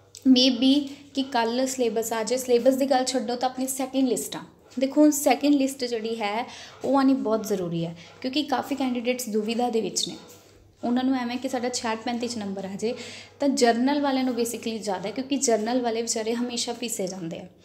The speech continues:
ਤਾਂ ਮੈਂ ਇਹੀ ਕਹੂੰਗੀ ਜਨਰਲ ਦੀ ਹਾਲੇ ਤੱਕ ਸਿਰਫ ਸਿਕਸਟੀ ਸਿਕਸ ਤੱਕ ਗਈ ਹੈ, ਸਿਕਸਟੀ ਫਾਈਵ, ਸਿਕਸਟੀ ਫੋਰ ਵਾਲੇ, ਸਿਕਸਟੀ ਥ੍ਰੀ ਵਾਲੇ, ਸਿਕਸਟੀ ਟੂ ਵਾਲੇ ਜਿਹੜਾ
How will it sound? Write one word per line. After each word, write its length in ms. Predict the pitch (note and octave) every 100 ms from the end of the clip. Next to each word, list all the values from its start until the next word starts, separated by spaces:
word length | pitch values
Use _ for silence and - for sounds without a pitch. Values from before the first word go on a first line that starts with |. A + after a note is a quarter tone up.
| - - - _
ਤਾਂ 100 | C#4+
ਮੈਂ 220 | C#4+ C#4+
ਇਹੀ 280 | C#4+ C4+ C4+
ਕਹੂੰਗੀ 260 | C#4+ C#4 C4+
ਜਨਰਲ 360 | A#3 A3+ A3+
ਦੀ 100 | A#3
ਹਾਲੇ 140 | B3 A#3+
ਤੱਕ 160 | B3+
ਸਿਰਫ 180 | B3+ C#4
ਸਿਕਸਟੀ 500 | C4+ B3+ - - C#4
ਸਿਕਸ 340 | C4+ C4 - -
ਤੱਕ 200 | B3+ A#3
ਗਈ 280 | G#3+ G3
ਹੈ, 80 | A3
ਸਿਕਸਟੀ 400 | - B3 - B3+
ਫਾਈਵ, 460 | B3 A#3+ G#3+ A#3 A#3
ਸਿਕਸਟੀ 340 | - B3 -
ਫੋਰ 440 | B3 A3+ A3+ A3 G#3
ਵਾਲੇ, 300 | G#3 G#3 A3
ਸਿਕਸਟੀ 340 | B3 - B3
ਥ੍ਰੀ 340 | B3 B3 A#3+
ਵਾਲੇ, 380 | B3+ G#3+ G3+ A3 - - - -
ਸਿਕਸਟੀ 320 | B3+ - -
ਟੂ 360 | C4 - B3 B3
ਵਾਲੇ 200 | A#3 A3
ਜਿਹੜਾ 360 | G#3+ A#3 A3+